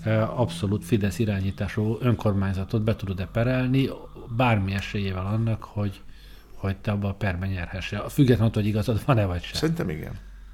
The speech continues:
Speaker 1: Ma még igen, egy év múlva?
Speaker 2: Szerintem igen. Tehát én azt gondolom, hogy igen, ha van ügyvéded, akkor igen. Tehát, hogyha van
Speaker 1: Meg
Speaker 2: olyan
Speaker 1: igazad,
Speaker 2: ügyvéded,
Speaker 1: meg
Speaker 2: aki
Speaker 1: igazad.
Speaker 2: Meg igazad, igen. Tehát, hogyha van igazad és ügyvéded, akkor szerintem igen. Tehát én azt gondolom, hogy igen. Én ebben kevésbé félek.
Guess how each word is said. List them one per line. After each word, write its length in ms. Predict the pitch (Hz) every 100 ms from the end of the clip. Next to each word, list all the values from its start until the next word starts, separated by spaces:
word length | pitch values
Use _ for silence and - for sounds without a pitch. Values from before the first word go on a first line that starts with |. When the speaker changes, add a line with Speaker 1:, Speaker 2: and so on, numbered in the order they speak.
| - - - - - - -
Speaker 1:
Ma 140 | 117
még 240 | 104 95 104
igen, 260 | 113 131
egy 160 | 107 107
év 140 | 117
múlva? 440 | 123 135 131 139 135 -
Speaker 2:
Szerintem 360 | - 156 156 156
igen. 340 | 90 85 95 98 -
Tehát 200 | 120 135
én 100 | 151
azt 180 | 151
gondolom, 240 | 120 143 127
hogy 100 | 127
igen, 200 | 113 104
ha 100 | 110
van 200 | 117 123
ügyvéded, 420 | 117 113 120 120
akkor 280 | 113 - 110
igen. 360 | 101 92 90 - -
Tehát, 160 | 101 95
hogyha 220 | 98 104
van 380 | 107 107 - - - - - - 110
Speaker 1:
Meg 80 | 107
Speaker 2:
olyan 140 | 101
Speaker 1:
igazad, 240 | 104 104
Speaker 2:
ügyvéded, 240 | 104 104 104
Speaker 1:
meg 100 | 110
Speaker 2:
aki 80 | 123
Speaker 1:
igazad. 400 | 110 123 110 101 - - -
Speaker 2:
Meg 160 | - 104
igazad, 380 | 113 107 98 98
igen. 220 | 98 82
Tehát, 160 | - 90
hogyha 220 | 127 147
van 160 | 120 120
igazad 360 | 123 120 110
és 240 | 110 127 -
ügyvéded, 440 | 120 123 147 143
akkor 240 | 117 - 123
szerintem 300 | 127 123 101
igen. 300 | 98 95 98
Tehát 160 | - -
én 60 |
azt 160 | 123 110
gondolom, 240 | 110 110 110
hogy 80 |
igen. 180 | 104 - - - - - -
Én 140 | - 120
ebben 320 | 127 120 113
kevésbé 480 | 113 104 101 92 98
félek. 460 | - 98 101 -